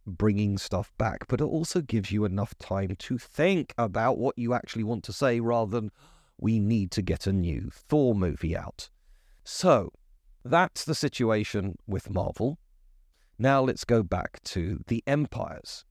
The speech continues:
As I said, some evaporate quite quickly, some less so. Weirdly,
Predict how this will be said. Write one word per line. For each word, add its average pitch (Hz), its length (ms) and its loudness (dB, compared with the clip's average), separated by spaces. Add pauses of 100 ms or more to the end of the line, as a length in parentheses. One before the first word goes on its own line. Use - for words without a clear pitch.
(280)
As 147 140 0
I 151 60 4
said, 120 240 0
some 160 500 2
evaporate 95 460 -2
quite 98 200 -4
quickly, 139 460 0
some 104 540 0 (160)
less 104 240 0
so. 85 280 -8 (600)
Weirdly, 120 680 2